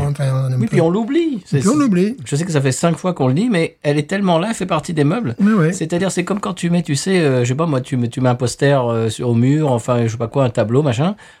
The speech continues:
Speaker 2: Au début, tu vois que ça, et puis au bout de, de dix ans, quinze ans, parce que ça fait quinze ans qu'on voit cette bière
Speaker 1: Ouais,
Speaker 2: dans tous
Speaker 1: ouais,
Speaker 2: les,
Speaker 1: ouais, mais
Speaker 2: dans tous les supermarchés, au bout d'un moment, tu le, tu le, tu le vois plus du tout.
Speaker 1: Ça fait dix-sept ans, hein, qu'elle, hein, qu'elle, qu'elle est ah, ouais, ouais.
Speaker 2: Et donc, on, on ne la voit plus parce
Speaker 1: Mm.
Speaker 2: qu'elle est devenue transparente.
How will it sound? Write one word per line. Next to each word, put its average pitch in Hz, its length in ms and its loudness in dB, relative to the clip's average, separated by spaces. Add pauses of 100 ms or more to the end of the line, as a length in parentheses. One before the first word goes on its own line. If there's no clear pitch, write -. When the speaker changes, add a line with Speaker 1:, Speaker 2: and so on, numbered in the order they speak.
Speaker 2:
Au 135 80 2
début, 139 400 2
tu 120 100 -6
vois 110 160 0
que 110 120 0
ça, 190 420 0
et 117 100 0
puis 143 240 0
au 135 60 2
bout 135 160 0
de, 104 600 0
de 101 140 -4
dix 139 340 2
ans, 185 220 2
quinze 151 360 0
ans, 175 80 0
parce 214 160 -8
que - 80 -4
ça - 120 -8
fait 104 120 -4
quinze 120 240 0
ans 135 80 2
qu'on 135 100 -6
voit 110 100 0
cette 107 200 0
bière 123 120 2
Speaker 1:
Ouais, - 60 2
Speaker 2:
dans 151 80 2
tous 170 100 -2
Speaker 1:
ouais, 226 60 2 (100)
Speaker 2:
les, 180 100 2
Speaker 1:
ouais, 196 100 -2
mais 123 320 0
Speaker 2:
dans 110 80 -2
tous 120 100 -2
les 123 60 0
supermarchés, 110 500 -2 (180)
au - 60 -10
bout 127 100 4
d'un 127 80 4
moment, 160 160 0
tu 180 200 -4
le, 156 180 -2
tu 139 240 0
le, 127 140 -2 (360)
tu - 120 -2
le 113 40 4
vois 131 200 0
plus 233 120 -2
du 170 140 -2
tout. 226 260 -4
Speaker 1:
Ça 185 100 4
fait 127 200 -6
dix-sept 156 420 -2
ans, 202 160 0
hein, 131 180 4
qu'elle, 131 160 -2
hein, 139 260 2
qu'elle, 123 280 -2
qu'elle 127 180 0
est 127 120 4
ah, 233 120 0
ouais, 156 160 2
ouais. 160 100 2
Speaker 2:
Et 110 40 2
donc, 139 260 0
on, 117 160 -2
on 110 120 0
ne 110 100 2
la 143 120 2
voit 165 260 -2
plus 185 280 0 (100)
parce 110 200 -2
Speaker 1:
Mm. 180 40 -4
Speaker 2:
qu'elle 113 340 2
est 110 140 2
devenue 117 220 0
transparente. 151 600 -2